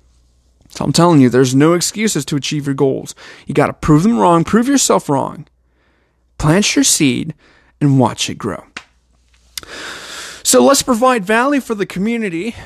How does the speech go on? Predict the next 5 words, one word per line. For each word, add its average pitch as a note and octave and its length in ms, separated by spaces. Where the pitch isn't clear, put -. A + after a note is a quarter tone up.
as E3 300
business F#3 400
owners, F3 340
as C3+ 220
entrepreneurs, E3 920